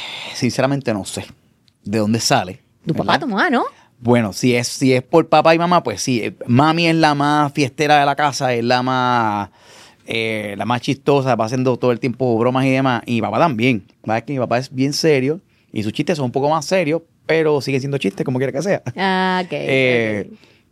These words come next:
Speaker 1: y, y de, y yo creo que de, de esa crianza de mamá venezolana, papá dominicano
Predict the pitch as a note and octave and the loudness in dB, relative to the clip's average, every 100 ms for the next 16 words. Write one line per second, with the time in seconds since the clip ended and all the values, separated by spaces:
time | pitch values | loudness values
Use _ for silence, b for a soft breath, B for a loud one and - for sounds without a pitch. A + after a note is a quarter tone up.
0 | _ D3+ C#3+ C#3 C#3 D#3 D3 C#3 C#3 C3+ | _ 4 4 4 2 2 4 4 4 2
1 | - C3+ C3 F3 G#3+ G3 - _ - A#2+ | 0 -2 2 4 4 2 0 _ -14 -10
2 | - - F3+ F3+ G3 G#3 - D#3 - - | -6 -2 0 2 2 2 2 2 0 -12
3 | G#2 G#2 A#2 A2 A2 A2+ B2+ B2 C#3 C#3 | -8 -2 0 2 2 2 0 0 0 0
4 | C#3 C3+ - A#2 A2+ B2 C#3+ C#3+ E3 B2+ | 0 -4 -4 0 0 0 0 0 0 0